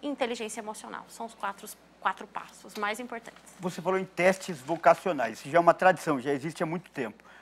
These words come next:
Speaker 2: Porém, agora, com a internet, é, isso pulveriza. Não só isso, mas todo tipo de teste pulveriza. E nem todos têm cre-,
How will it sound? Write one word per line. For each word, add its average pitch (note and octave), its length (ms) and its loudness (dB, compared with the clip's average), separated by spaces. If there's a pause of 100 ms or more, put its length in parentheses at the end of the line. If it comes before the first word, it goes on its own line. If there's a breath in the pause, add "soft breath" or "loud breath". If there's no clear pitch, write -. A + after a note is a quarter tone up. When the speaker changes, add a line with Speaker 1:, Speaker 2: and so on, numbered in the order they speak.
Speaker 2:
Porém, A#3+ 180 2
agora, E3 380 10
com - 100 -6
a D#3 60 0
internet, C#3 680 -2 (260 loud breath)
é, C#3 440 0
isso D#3+ 240 -8
pulveriza. D#3 680 -2
Não F#3 160 -2
só G3 200 4
isso, F3+ 180 -2
mas D#4 160 -8
todo F4 240 -4
tipo - 340 -2
de D3 120 -6
teste G3 360 4
pulveriza. F3+ 560 0
E A3 80 -8
nem A#3 220 -4
todos G3+ 460 -2
têm G3 180 -6
cre-, F3 240 -10